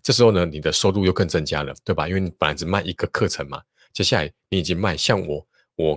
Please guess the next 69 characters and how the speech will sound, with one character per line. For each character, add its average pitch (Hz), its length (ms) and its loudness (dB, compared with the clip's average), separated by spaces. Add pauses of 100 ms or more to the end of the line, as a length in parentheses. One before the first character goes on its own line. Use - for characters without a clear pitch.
(120)
高 104 180 4
中 98 240 4
的 78 300 2 (400)
这 98 140 2
个 78 200 2
十 - 220 2
四 - 160 2
个 90 100 4
章 87 240 -2
节， - 220 -8
再 92 160 -4
加 82 180 -2
学 76 320 2
测， 82 280 2 (180)
再 98 140 0
加 78 280 -2 (140)
统 73 240 -2
测， 85 280 0
哈， 78 200 -4
就 82 100 -4
是 82 120 -4
高 85 240 2
职 80 160 -4
的 71 160 -4
统 69 260 -14
测， 82 240 -2 (220)
我 76 100 0
都 95 160 4
有 80 140 4
卖。 78 280 -2 (240)
所 - 160 2
以 92 40 4
呢， 85 200 2 (240)
我 76 140 -2
现 110 160 -2
在 110 80 4
已 85 60 2
经 90 120 -6
有 85 120 -2
十 - 300 2
五 104 60 2
个 85 120 0
课 - 180 2
程 76 180 -4
在 85 120 -4
贩 78 220 -4
售。 73 240 -2 (320)
所 - 140 4
以 - 40 4
等 110 260 2
你 85 160 -2 (200)
慢 127 120 2
慢 123 140 4
慢 120 200 2
架 107 180 2
构 101 140 2
起 80 220 -2
你 73 140 -10
的 76 120 -2
这 87 120 -2
个 71 340 -2 (120)
线 - 200 0
上 92 220 0
课 98 160 2
程， 73 260 -4
你 73 100 -10
的 73 140 -2
这 82 140 -6
个， 71 280 -6